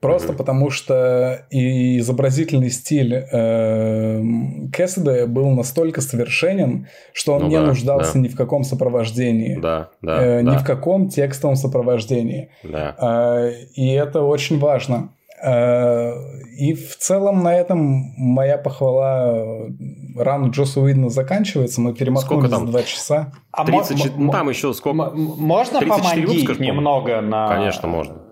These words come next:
Speaker 2: Нужно, нужно.
Speaker 3: на
Speaker 2: По-моему,
Speaker 3: ран, на
Speaker 2: нужно.
Speaker 3: ран Джосса Уидона?
Speaker 2: Конечно,
Speaker 3: Вот, э,
Speaker 2: конечно.
Speaker 3: знаете, есть такое, э, ну, блядь, конечно, знаете,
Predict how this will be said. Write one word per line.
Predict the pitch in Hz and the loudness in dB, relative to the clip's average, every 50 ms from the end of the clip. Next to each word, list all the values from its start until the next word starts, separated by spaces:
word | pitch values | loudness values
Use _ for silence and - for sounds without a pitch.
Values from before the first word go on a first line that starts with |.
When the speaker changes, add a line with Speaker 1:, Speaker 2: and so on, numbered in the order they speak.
| - - | -8 -4
Speaker 2:
Нужно, | 90 110 127 120 92 85 71 | -2 0 0 -2 -2 -4 -6
нужно. | - 87 85 107 131 127 98 82 92 | -6 -4 -4 -2 -2 -2 -2 -4 -4
Speaker 3:
на | 113 123 131 131 | -2 0 0 2
Speaker 2:
По-моему, | |
Speaker 3:
ран, | 139 143 135 123 | 2 2 0 0
на | 117 113 113 123 | -2 -2 0 0
Speaker 2:
нужно. | 127 | 0
Speaker 3:
ран | 131 131 127 120 | 0 0 -2 -2
Джосса | - 123 131 117 - - 127 | -2 -2 -2 -2 -2 -2 -2
Уидона? | 123 180 240 262 226 170 131 110 92 - - - - | -2 0 0 0 0 0 0 -2 -4 -6 -10 -8 -6
Speaker 2:
Конечно, | 82 117 127 117 151 | -4 -2 -2 0 2
Speaker 3:
Вот, | 202 202 - - | 2 0 0 0
э, | - | 0
Speaker 2:
конечно. | 139 143 143 135 123 113 | 2 4 4 4 2 0
Speaker 3:
знаете, | 113 127 160 190 254 294 294 - 190 | -2 -2 0 0 0 0 -2 -2 -2
есть | 170 190 208 202 - | 0 0 -2 -2 -2
такое, | 165 147 - 196 196 180 160 | -4 -2 -2 0 0 2 2
э, | 147 139 131 135 131 131 120 - - 139 | 2 2 2 2 2 0 0 -2 -4 -2
ну, | 160 170 147 | -2 -2 -2
блядь, | - - - 110 131 135 113 - - | -4 -6 -4 -2 0 0 0 -2 -2
конечно, | - 113 123 139 139 - 131 107 | -4 -4 -4 -4 -4 -4 -6 -6
знаете, | 107 135 131 127 117 - 117 101 | -4 -4 -2 -2 -2 -2 -4 -6